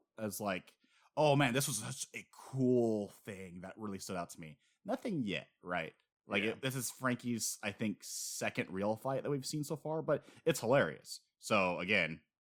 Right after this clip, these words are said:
Speaker 1: if he ends up joining the Straw Hats, which I'm very sure he is, if these are his fights in the future, then it's like, okay, we get a different com-, type of comedic fighting.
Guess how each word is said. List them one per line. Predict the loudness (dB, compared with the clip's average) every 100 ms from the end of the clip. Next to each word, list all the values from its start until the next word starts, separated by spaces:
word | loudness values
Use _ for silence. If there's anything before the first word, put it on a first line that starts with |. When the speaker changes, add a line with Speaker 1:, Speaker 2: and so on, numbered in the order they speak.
| _
Speaker 1:
if | -8 -2
he | -2 -2 -4
ends | -4
up | -4
joining | -6 -8
the |
Straw | 0 2
Hats, | 2 -2 -8
which | -14 -12
I'm | -14 -18 _ -2 4
very | 4
sure | 4 0 -2
he | -2 -4
is, | -4 -8 -14 _ _ _ -6
if | -2
these | 0 2
are | 2
his | 0 -2
fights | -2 0
in | 0
the |
future, | 0 -2 -2 -2
then | 0
it's | 0
like, | -2 -2
okay, | 0 2
we |
get | 2 2
a |
different | 0 -2 -4 -6
com-, | -4 -4 -2
type | -4 -4
of | -6
comedic | -4 -2 -4
fighting. | -8 -8 -8 -14